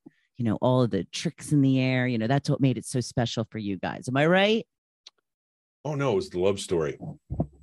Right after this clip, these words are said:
Speaker 1: It was the love
Speaker 2: <laughs> It was
Speaker 1: story.
Speaker 2: all about the love story. No, I'm just kidding.
Speaker 1: Yeah.
Speaker 2: Uh, uh, no, the, what does make that movie, I think, very exciting is,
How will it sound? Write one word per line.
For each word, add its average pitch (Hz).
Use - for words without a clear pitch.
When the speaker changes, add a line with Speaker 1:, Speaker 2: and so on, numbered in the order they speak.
Speaker 1:
It 180
was 180
the 165
love 170
Speaker 2:
<laughs> -
It 180
was 180
Speaker 1:
story. 156
Speaker 2:
all 151
about 127
the 110
love 98
story. 78
No, 85
I'm 67
just 67
kidding. -
Speaker 1:
Yeah. 170
Speaker 2:
Uh, -
uh, 92
no, 101
the, 101
what 131
does 175
make 110
that 92
movie, 90
I 85
think, 87
very 87
exciting 78
is, 80